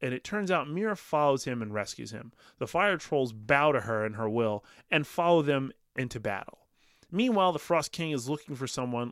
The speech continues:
likely his family. I think this book looks great. I know the beginning and end have different artists, but it looks fantastic all the way through. At times, I was unimpressed with the story.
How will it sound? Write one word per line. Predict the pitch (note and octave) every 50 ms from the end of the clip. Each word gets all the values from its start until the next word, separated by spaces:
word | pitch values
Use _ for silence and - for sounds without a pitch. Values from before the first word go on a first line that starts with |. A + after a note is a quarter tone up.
| -
likely | C3+ D3+ E3 D#3 D3 - C3 A#2
his | A2 - -
family. | - B2 G#2+ G2+ G2+ G#2+ - - - _ - - - - - -
I | - F3
think | - C4+ D4+
this | B3 G#3+ G#3+ E3+
book | D3+ D3+ F3 F3+ E3 -
looks | C#3+ C3 - -
great. | - - - A2 G2 F#2+ - _ _ _ _ _ _ _ _ _ _ _ _ -
I | F3+ G3
know | G#3 A3 A#3 A#3+
the | A#3+ G#3 G3
beginning | F#3 F3 E3 F3 F3 F3 E3+
and | D#3+ C#3
end | A#2+ E3 D3 D3 D3+ D3
have | B2 A#2+ A#2 G#2+
different | A#2 B2 - - A#2 - -
artists, | A#2+ A2+ A#2 B2+ B2+ - - - - - - - - - _ _
but | - - F#3+ - -
it | - F3+
looks | F#3 G3+ A3 -
fantastic | - - B3+ G#3+ - D#3+ C3+ B2+ - - - - -
all | C3 C3 B2
the | A#2+
way | A#2 A2
through. | G#2 - - - A#2 G#2 F#2 - _ _ - - - -
At | F3 E3
times, | - - - G#3 A3 A3 A3 G3 - -
I | - F3 E3
was | D3+ C3+ C3 -
unimpressed | C3 C#3 C3+ C3 B2 - - B2 G#2+ - -
with | A2+ A#2
the | - -
story. | - - A2+ A2 A2 A2 -